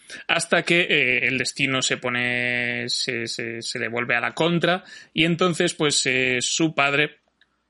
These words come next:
que además es un señor inmortal que tiene en su haber, eh, el poder de los diez anillos y, por lo tanto, una especie de organización secreta que se dedica, pues, a,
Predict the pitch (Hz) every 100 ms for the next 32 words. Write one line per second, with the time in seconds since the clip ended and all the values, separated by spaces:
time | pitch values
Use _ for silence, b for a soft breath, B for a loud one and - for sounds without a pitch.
0 | _ - 208 156 147 170 - 165 185 165
1 | 156 175 156 131 127 180 165 135 156 170
2 | 147 147 156 - 131 156 - B B B
3 | B 131 131 127 123 120 123 120 123 135
4 | 165 135 120 147 151 135 143 139 123 -
5 | 135 127 123 139 165 156 120 131 143 -
6 | 143 127 123 131 135 - 120 139 - 139
7 | 151 139 - 135 123 131 135 131 - 131
8 | 123